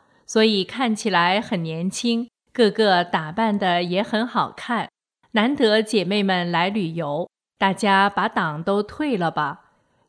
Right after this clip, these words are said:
这把年纪，大家都经过各种运动，共产党是什么，大家都明白。大家都把入党时在血旗下发的毒誓抹掉，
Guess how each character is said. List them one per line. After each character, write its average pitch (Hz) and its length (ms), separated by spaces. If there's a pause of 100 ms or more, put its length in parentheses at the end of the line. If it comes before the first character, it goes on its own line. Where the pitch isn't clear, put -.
这 220 200
把 175 160
年 170 360
纪， 190 400 (120)
大 247 160
家 220 300
都 214 300
经 262 260
过 220 260
各 185 200
种 160 200
运 196 320
动， 160 300 (240)
共 214 200
产 202 280
党 165 260
是 240 260
什 151 260
么， 170 280 (180)
大 247 140
家 233 220
都 277 180
明 175 380
白。 165 300 (420)
大 220 120
家 202 300
都 240 160
把 175 260
入 190 220
党 170 240
时 185 340
在 190 380
血 208 300
旗 180 300
下 202 380
发 190 220
的 190 140
毒 180 240
誓 247 340
抹 185 280
掉， 190 380